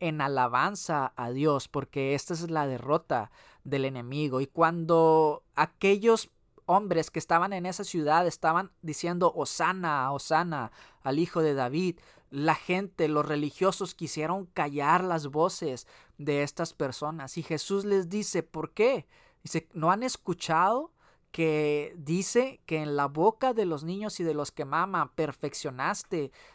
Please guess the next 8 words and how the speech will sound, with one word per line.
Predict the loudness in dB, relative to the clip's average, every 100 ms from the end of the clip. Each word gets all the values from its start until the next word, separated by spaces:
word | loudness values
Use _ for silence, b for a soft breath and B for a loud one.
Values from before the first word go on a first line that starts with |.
| _
la | 2 2
alabanza?". | 4 2 0 0 -2 0
En | -2
ese | -2 -4
momento | -4 -6 -4 -4
Jesús | -2 -4 -4 0 2 2 0 -8 b b b b _
hizo | -2 0 2 4 4 4
lo | 2 4 2